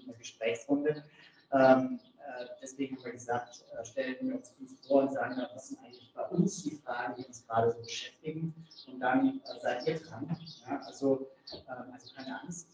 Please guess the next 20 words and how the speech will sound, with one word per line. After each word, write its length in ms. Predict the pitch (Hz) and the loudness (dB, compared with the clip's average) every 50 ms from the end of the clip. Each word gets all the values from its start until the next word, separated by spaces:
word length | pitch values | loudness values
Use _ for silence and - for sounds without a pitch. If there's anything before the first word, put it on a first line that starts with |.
| - - - | -20 -20 -20
es 220 | - - - - | -20 -20 -12 -10
wird 120 | 269 - - | -10 -10 -10
jetzt 140 | - - | -14 -20
nicht 120 | - - 269 | -18 -12 -10
mehr 100 | 262 - | -8 -6
lange 180 | - - - - | -6 -6 -4 -2
dauern. 300 | - - 143 160 170 - | 2 4 4 6 6 6
Also 220 | - - - - - - - - - | 4 2 0 -4 -12 -12 -14 -10 -10
meine 280 | - - 151 151 170 - | -8 -8 -6 -6 -6 -6
Frage 440 | - - 135 139 139 135 147 139 - | -2 2 4 4 6 6 4 4 4
wäre 200 | 143 135 - - | 4 4 4 2
eigentlich, 460 | - 139 135 135 135 131 - - - | 0 -2 0 0 2 0 0 -2 -6
ja, 600 | 151 151 147 156 160 165 156 143 - - 143 - - - | -8 -6 0 4 6 8 8 8 8 4 2 -2 -6 -6
Communities 640 | 139 131 139 143 165 165 170 170 160 156 147 - - | -6 -2 0 0 2 2 2 0 0 -2 -4 -2 -2
wurden 180 | 147 151 147 | -2 0 2
bei 100 | 139 127 - | 2 2 2
uns 320 | - 151 - - - - - | 2 0 -2 -6 -10 -10 -8
mit 100 | 139 - _ _ _ | -8 -8 _ _ _
großem 280 | - - 294 - 294 285 | -6 -6 -4 -6 -8 -12
Tamtam 480 | - - - 139 - - - 135 135 | -12 -14 -16 -16 -18 -16 -14 -10 -8